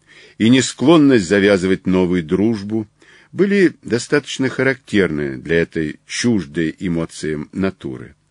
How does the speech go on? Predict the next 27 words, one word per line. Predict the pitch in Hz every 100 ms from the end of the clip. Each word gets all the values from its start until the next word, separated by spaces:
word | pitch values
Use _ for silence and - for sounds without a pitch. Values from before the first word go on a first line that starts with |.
| _ _ _ _ - - -
но | 143
не | 226 202
в |
большей | 104 107 92 101
мере, | 92 113 180
чем | 156 104 85
это | - 85
полное | - 95 95 90 85 82
забвение | 73 87 67 65 104 113 117 110 -
родственных | 95 98 87 - 82 76
связей. | - - 65 - - _ _ _ _ _ _ _ _ _ _
Я | 127
уже | 175 185
склонялся | - 117 101 139 - 90
к | -
мысли, | 78 78 - 139 165 _ _ _ -
что | - 90 85 -
у | 87
моего | 80 78 82 117
друга | 95 90 101 107
не | 110 92
осталось | 85 - 90 101 104 - -
в | 80
живых | 78 82 80 101 - - -
никого | 87 92 - 85 143
из | 151 90
родни. | 78 67 67 64